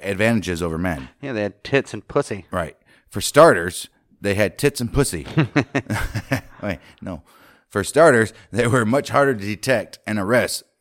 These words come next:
Speaker 1: than men were, simply because it was illegal to search a woman in those days. So,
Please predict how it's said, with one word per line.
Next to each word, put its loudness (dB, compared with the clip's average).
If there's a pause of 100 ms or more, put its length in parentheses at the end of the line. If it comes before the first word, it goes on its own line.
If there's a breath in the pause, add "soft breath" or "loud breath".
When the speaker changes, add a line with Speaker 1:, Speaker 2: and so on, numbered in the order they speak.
(760 soft breath)
Speaker 1:
than 0
men 4
were, -6
simply -2
because 0
it 0
was -2
illegal -2 (320 soft breath)
to -14
search -4
a 0
woman 0
in -4
those -4
days. -14
So, -6